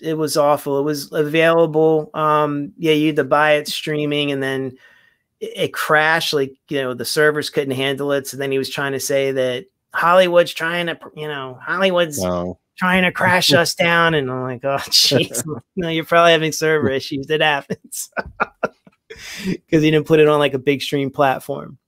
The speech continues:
Speaker 1: or anything. But I was gonna say that my one friend, uh, one time, I guess, like, uh, Corey Feldman is, I guess, if you send him money,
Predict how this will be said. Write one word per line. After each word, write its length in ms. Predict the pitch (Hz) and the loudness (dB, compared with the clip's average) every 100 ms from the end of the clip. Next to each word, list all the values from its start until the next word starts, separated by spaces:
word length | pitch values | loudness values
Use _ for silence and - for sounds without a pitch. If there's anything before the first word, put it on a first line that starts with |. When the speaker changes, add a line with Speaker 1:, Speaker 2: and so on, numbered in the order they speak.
| _ 156 | _ -6
Speaker 1:
or 100 | 147 | -6
anything. 540 | 139 139 151 160 165 - | -6 -8 -10 -10 -14 -6
But 300 | 156 139 139 _ _ _ _ _ _ _ _ _ _ - - | -2 -2 -4 _ _ _ _ _ _ _ _ _ _ -12 0
I 60 | 160 | 2
was 120 | 156 | 2
gonna 140 | 165 | 0
say 200 | 147 165 156 | 2 4 4
that 80 | |
my 120 | 151 143 | 4 2
one 220 | 147 151 | 2 0
friend, 540 | - 156 147 143 135 - _ _ _ _ - | -2 -2 0 -2 -8 -18 _ _ _ _ -4
uh, 400 | 156 147 139 - - | 0 0 0 -4 -4
one 220 | 165 160 | -2 -2
time, 340 | 160 151 147 | -2 -2 -2
I 80 | 135 | -2
guess, 240 | 135 131 151 | -4 -4 -6
like, 200 | 135 _ _ _ - | -8 _ _ _ -4
uh, 200 | 156 147 | -4 -4
Corey 300 | - 175 160 | 2 2 2
Feldman 360 | - 202 202 151 | 4 4 4 0
is, 80 | |
I 80 | 147 | 0
guess, 240 | 135 147 151 | 0 -4 -4
if 100 | 151 | -6
you 60 | |
send 260 | - 175 156 | -4 -2 0
him 80 | 139 | 0
money, 440 | 185 196 147 | 2 2 0